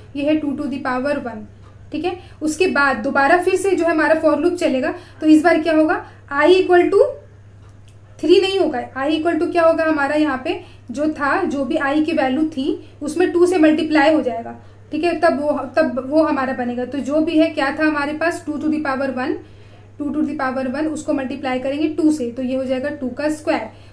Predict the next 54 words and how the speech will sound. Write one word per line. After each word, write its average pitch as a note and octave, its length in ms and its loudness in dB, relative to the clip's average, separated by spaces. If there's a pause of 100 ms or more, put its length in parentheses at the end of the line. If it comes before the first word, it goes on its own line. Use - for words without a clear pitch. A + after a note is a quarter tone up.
उसके D#4 220 0
बाद D4+ 300 2
फिर F4+ 140 6
से F#4+ 120 0
loop F4 220 6
चलेगा, D4 380 0 (260)
तो D#4 120 0
फिर F#4 180 6
से F#4+ 180 0
टू D#4 180 -2
का E4 160 2
square D#4 440 0
को E4 60 -2
फिर E4 200 0
से E4 160 -4
यहाँ D4+ 140 0
पे D4+ 100 -6
क्या E4+ 120 0
है, - 120 0
टू, D4+ 180 0
टू F4 120 6
से F4 120 4
increment B3+ 400 -2
हो C#4 60 -2
रहा E4+ 100 -2
है, C#4 60 -2
बच-, C4 360 -6
ए, C4+ 100 -2
sorry, B3+ 220 -2
multiply B3+ 440 -4
हो B3+ 80 0
रहा B3+ 100 -6
है C#4+ 60 -6
ना, F4 120 -4 (240)
सबको E4 220 0
टू F4 200 2
से F4 120 0
multiply D4 420 0
करते B3+ 240 -4
जाओ, A3+ 200 -8 (360)
टू, E4+ 160 2 (520)
तो C#4+ 60 -6
ये C#4+ 120 -4
क्या D#4+ 140 0
हो D4+ 60 4
गया, E4 140 0
टू D4 140 -6
का D4+ 220 -2 (180)
क्यूब, B3 260 -4 (380)
फिर D#4+ 360 0
टू E4 100 0
का F4 140 6
cube E4 340 0
है, - 400 -2